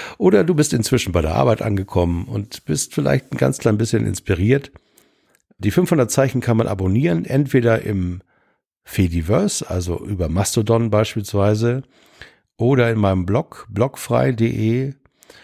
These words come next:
per Newsletter. Du kannst dich da in dein, in meinen Newsletter eintragen, dann bekommst du die fünfhundert Zeichen quasi frei Haus in die Inbox,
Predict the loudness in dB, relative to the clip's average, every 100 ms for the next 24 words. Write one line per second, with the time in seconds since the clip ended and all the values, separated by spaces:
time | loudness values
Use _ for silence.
0 | -20 _ _ _ _ -2 2 4 4 2
1 | 2 0 2 0 0 -4 -8 -6 -6 -2
2 | -2 0 -2 -2 -2 -2 -2 -2 -2 0
3 | 2 2 2 0 2 0 2 2 0 -2
4 | -4 -4 0 2 2 0 -2 -2 -4 -4
5 | -2 -2 -2 0 2 2 2 0 0 0
6 | 0 0 0 0 0 -4 -2 -2 -2 -6
7 | 0 2 2 2 0 -4 -2 0 2 2
8 | 0 -4 -14